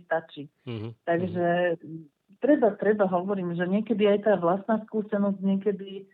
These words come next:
Speaker 1: niekedy to vnútro tak, tak to človek cíti, že to tak má byť, že
Speaker 2: Áno.
Speaker 1: slabším vždy treba pomáhať.
Speaker 2: Áno. Super, mne sa vlastne páči to, že netreba to ani možno, že nejak prefilozofovať, lebo to asi nie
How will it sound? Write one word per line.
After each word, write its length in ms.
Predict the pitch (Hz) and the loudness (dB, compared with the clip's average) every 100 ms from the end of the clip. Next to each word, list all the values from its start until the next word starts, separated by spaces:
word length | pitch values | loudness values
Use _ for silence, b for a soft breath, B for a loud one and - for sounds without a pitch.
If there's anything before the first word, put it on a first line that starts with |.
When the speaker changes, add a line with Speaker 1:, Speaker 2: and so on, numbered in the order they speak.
| b b b b b b _ - | b b b b b b _ -4
Speaker 1:
niekedy 640 | 190 196 196 202 180 196 196 190 185 - | 0 0 2 0 0 0 2 2 -2 -2
to 100 | 202 190 | 0 2
vnútro 400 | 190 214 208 185 | 2 2 0 0
tak, 280 | 190 190 - - | 0 -2 -8 -4
tak 200 | 185 - | -4 -2
to 80 | 202 | -4
človek 400 | - 196 190 196 | 0 0 0 -2
cíti, 340 | - 185 190 180 | -4 -2 -2 -4
že 100 | 170 | -4
to 100 | 180 | -2
tak 180 | 175 170 | -2 0
má 220 | 175 165 | 0 0
byť, 240 | 160 165 - _ - | -2 -8 -10 _ -6
že 200 | 170 170 170 | 0 2 2
Speaker 2:
Áno. 80 | 143 | -2
Speaker 1:
slabším 420 | - 180 185 - 180 170 | -2 -2 -2 -4 -4 -4
vždy 100 | 185 | -6
treba 260 | 175 165 165 | 0 0 0
pomáhať. 540 | 160 160 156 160 160 - _ _ _ - | 0 -2 -2 -2 -6 -12 _ _ _ -14
Speaker 2:
Áno. 280 | 113 107 - _ b b b b b b | -12 -12 -16 _ b b b b b b
Super, 320 | - 143 123 | -8 -2 0
mne 80 | 156 | 2
sa 160 | 175 131 | 2 2
vlastne 240 | 120 107 | 0 -2
páči 320 | 117 120 - | -2 -2 -2
to, 160 | - 104 | -8 -8
že 240 | 95 95 - - | -6 -10 -12 -6
netreba 400 | 175 - 123 104 | -4 -2 -4 -10
to 160 | 180 110 | -10 -10
ani 160 | 113 | -8
možno, 240 | 98 107 110 | -10 -10 -10
že 160 | 95 | -10
nejak 240 | 104 - - | -12 -12 -10
prefilozofovať, 680 | 107 113 104 101 - 104 117 | -10 -8 -8 -8 -8 -8 -8
lebo 160 | 104 | -8
to 160 | 104 131 | -10 -10
asi 240 | 123 123 | -8 -6
nie 160 | 120 | -2